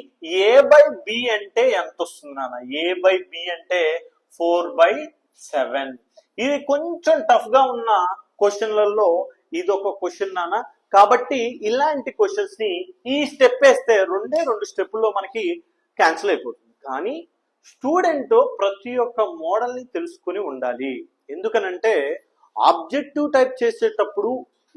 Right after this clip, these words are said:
మనం in time లో ఎగ్జామ్ పేపర్ రాయాలి కాబట్టి ఆ ఆబ్జెక్టివ్ టైప్ లో క్వశ్చన్ షార్ట్ కట్ ని నేర్చుకొని ఉండాలి. అలానే వాడు అసలు షార్ట్ కట్ నేర్చుకోవాలి అంటే థియరీ మీద అవగాహన ఉన్న స్టూడెంట్ మాత్రమే షార్ట్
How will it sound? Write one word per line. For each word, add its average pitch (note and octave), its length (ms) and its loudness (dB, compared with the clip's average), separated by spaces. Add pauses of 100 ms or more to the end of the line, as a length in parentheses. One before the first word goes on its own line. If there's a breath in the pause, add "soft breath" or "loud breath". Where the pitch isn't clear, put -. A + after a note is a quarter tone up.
మనం A3 160 0 (100)
in F#3+ 80 -6 (140)
time C4+ 180 -2 (100)
లో C4+ 60 2 (120)
ఎగ్జామ్ A#3 460 -8
పేపర్ A3+ 340 -2
రాయాలి E3 420 -2
కాబట్టి C3+ 400 -6 (840)
ఆ G3 180 8 (680)
ఆబ్జెక్టివ్ C4+ 520 0 (100)
టైప్ A#3 240 4
లో A3+ 60 6 (100)
క్వశ్చన్ G#3+ 380 -2
షార్ట్ F#3+ 280 4
కట్ G3 220 -2
ని F#3+ 120 -6
నేర్చుకొని F3+ 480 -6
ఉండాలి. F#3 300 4 (480)
అలానే B3+ 400 6 (720)
వాడు C#4 180 8
అసలు C4+ 240 -2
షార్ట్ F#3 320 2
కట్ C#4 220 0
నేర్చుకోవాలి C4+ 680 0
అంటే G#3+ 220 0 (360)
థియరీ C#4 340 -2
మీద C#4+ 160 -6 (140)
అవగాహన B3 440 0 (100)
ఉన్న G#3 200 -10
స్టూడెంట్ F#3+ 500 -4
మాత్రమే F3 380 -4 (240)
షార్ట్ F3+ 260 0